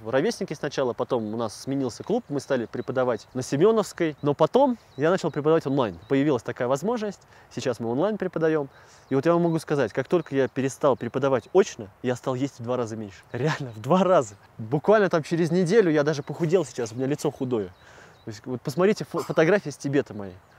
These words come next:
Вот тогда я ещё преподавал. То есть я поехал в Тибет сразу после, грубо говоря, преподавания. У меня такое лицо большое, с щеками такими большими.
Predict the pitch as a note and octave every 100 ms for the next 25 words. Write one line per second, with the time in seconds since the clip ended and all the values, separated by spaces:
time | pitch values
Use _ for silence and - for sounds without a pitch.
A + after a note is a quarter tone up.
0 | - - B2 D3+ D3+ E3+ D#3+ C3+ C3 C3
1 | C3+ B2 G#2 A#2 G#2+ A#2 C3+ B2 G#2+ G2+
2 | A2 A2 G2+ - - - - C3 G#3 -
3 | D#3 E3 C#3 - F3 - B2 B2 C3+ C#3
4 | B2+ C3 C3 B2 G#2+ A#2+ B2+ A#2+ C3 B2+
5 | - D#3 F3 - - - - - C3 D#3
6 | - E3 C#3+ B2+ - C3 D3+ D#3+ D3+ D3
7 | D#3 C#3 C3 C3+ - B2+